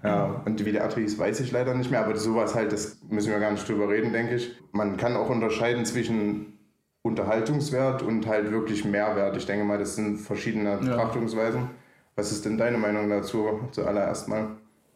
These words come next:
Speaker 2: Na, ich denke mal, dass jeder Rapper von sich aus eine Message hat, auf jeden Fall. Und, äh, für mich als Zuhörer ist, ähm, relativ wichtig, dass eine Message dabei rüberkommt.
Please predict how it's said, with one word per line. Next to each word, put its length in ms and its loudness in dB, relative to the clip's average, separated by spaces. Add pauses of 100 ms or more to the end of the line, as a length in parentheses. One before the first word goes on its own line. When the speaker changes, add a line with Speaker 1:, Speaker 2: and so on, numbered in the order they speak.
Speaker 2:
Na, 500 2
ich 80 -4
denke 160 2
mal, 80 2
dass 180 0
jeder 220 2
Rapper 420 0 (260)
von 320 -4
sich 220 0
aus 260 2
eine 80 2
Message 400 0
hat, 140 0
auf 140 -2
jeden 160 2
Fall. 340 -2 (520)
Und, 480 0
äh, 220 2
für 140 -4
mich 200 2
als 200 -2
Zuhörer 520 0
ist, 180 -4
ähm, 340 2
relativ 440 -2
wichtig, 260 -2
dass 180 0
eine 80 2
Message 300 -2
dabei 160 0
rüberkommt. 680 -2